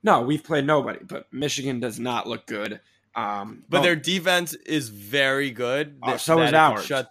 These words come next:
Speaker 1: So is ours.
Speaker 2: Right. It could be a low-scoring game that they win. I would bet out of those three, you lose to Michigan
Speaker 1: I don't see
Speaker 2: as
Speaker 1: them
Speaker 2: my
Speaker 1: coming into Happy Valley. Probably going to be the whiteout game. You've been to that environment. You know what it's about. It's a tough place to win.
Speaker 2: It's,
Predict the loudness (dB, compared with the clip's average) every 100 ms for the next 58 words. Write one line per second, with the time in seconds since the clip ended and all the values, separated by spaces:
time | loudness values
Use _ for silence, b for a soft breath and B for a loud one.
0 | -10 -4 -2 -2 -2 -2 -4 -8 -12 -16
1 | _ _ _ -4 -2 -2 -6 -6 -4 0
2 | 0 2 2 -2 -4 -6 -6 -6 -8 -10
3 | -10 -8 -8 0 4 4 2 0 2 2
4 | 0 -2 -2 -4 -6 -6 -8 -8 -6 -8
5 | -12 -14 -12 -10 -12 -12 -12 -12 -12 -4
6 | 0 2 2 -2 -2 0 0 -2 -2 -2
7 | -2 -4 -2 -2 -2 -4 -4 -4 -2 -2
8 | -2 -6 -4 2 2 2 -2 -2 -2 -2
9 | -2 -2 0 0 2 0 0 -2 -2 -4
10 | b b b b -2 2 0 0 0 0
11 | 0 2 2 0 -2 -2 0 -2 -4 -6
12 | -2 -2 -4 -10 -6 -4 -2 -4 -8 -8
13 | -10 -10 -12 -14 -14